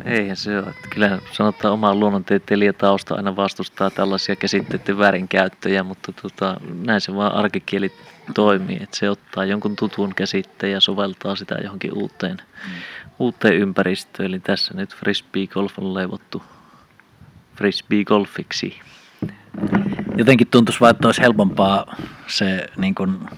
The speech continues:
Speaker 2: kaikkien kannalta, että, tota, meillä olisi yksi yhteinen nimi, niin kuin, sama, sama mitä jenkit käyttää, niin, tota, se sama olisi myös sitten Suomessa. Tästä oli jossain Frisbee Golf Suomessa, ihan niin kuin olisin nähnyt jonkun pienen,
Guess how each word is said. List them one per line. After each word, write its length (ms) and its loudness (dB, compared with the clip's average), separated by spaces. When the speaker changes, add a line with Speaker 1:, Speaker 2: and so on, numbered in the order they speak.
Speaker 2:
kaikkien 420 0
kannalta, 440 0
että, 220 -6
tota, 400 -6
meillä 180 4
olisi 160 2
yksi 420 4
yhteinen 540 6
nimi, 320 8
niin 180 -4
kuin, 160 -4
sama, 480 4
sama 260 6
mitä 220 2
jenkit 380 4
käyttää, 500 -4
niin, 140 -4
tota, 360 -6
se 120 -8
sama 320 0
olisi 260 -6
myös 220 -4
sitten 260 -8
Suomessa. 520 -2
Tästä 240 2
oli 100 6
jossain 320 6
Frisbee 320 4
Golf 180 4
Suomessa, 420 4
ihan 160 6
niin 80 6
kuin 80 2
olisin 200 4
nähnyt 280 4
jonkun 240 -2
pienen, 400 0